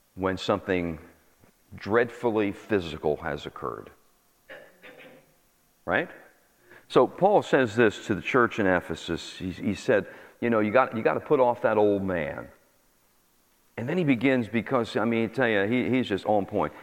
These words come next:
He's dealing with each line item because he, he wanted them to know what he's talking about.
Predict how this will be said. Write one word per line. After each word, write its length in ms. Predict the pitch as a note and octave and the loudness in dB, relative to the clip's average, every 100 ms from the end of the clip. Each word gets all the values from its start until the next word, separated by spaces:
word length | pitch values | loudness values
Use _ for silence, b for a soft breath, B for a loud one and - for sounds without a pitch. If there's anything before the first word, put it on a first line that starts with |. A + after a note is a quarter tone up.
| B | B
He's 220 | C#3 A2+ | -2 -2
dealing 400 | F2+ A2+ G2 F2+ | 2 4 4 0
with 180 | F2+ E2 - | -2 -4 -2
each 400 | A2 G#2+ - - E2+ | -2 -2 -6 -12 -4
line 480 | F2 F2+ F2 F2 - _ | 0 0 -2 -6 -10 _
item 320 | E2 D2+ D2 | -6 -4 -6
because 240 | D2 D2 - | -8 -8 -6
he, 240 | A#2 F#2+ - | -4 -4 -4
he 100 | A2 | -4
wanted 260 | G2+ E2+ D#2 | -2 -2 -4
them 160 | D#2 | -6
to 80 | D#2 | -6
know 140 | D#2 C#2+ | -4 -4
what 80 | |
he's 120 | C2+ - | -6 -10
talking 300 | C2 - - | -10 -10 -18
about. 180 | - | -18